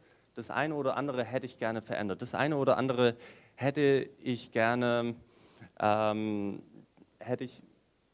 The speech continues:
genau vielleicht mich früher anders entschieden.“ Und ich frage mich,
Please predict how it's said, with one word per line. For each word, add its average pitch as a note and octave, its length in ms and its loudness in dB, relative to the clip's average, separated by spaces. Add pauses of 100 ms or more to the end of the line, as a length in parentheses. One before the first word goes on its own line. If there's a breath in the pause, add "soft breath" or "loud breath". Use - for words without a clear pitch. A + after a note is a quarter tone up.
(140)
genau C3+ 220 0
vielleicht B2+ 320 0
mich B2+ 200 -2
früher D3 360 4
anders C3+ 240 2
entschieden.“ - 440 -8 (1120)
Und C3 440 2 (1300 soft breath)
ich - 100 -6
frage F3 280 2
mich, D#3+ 220 0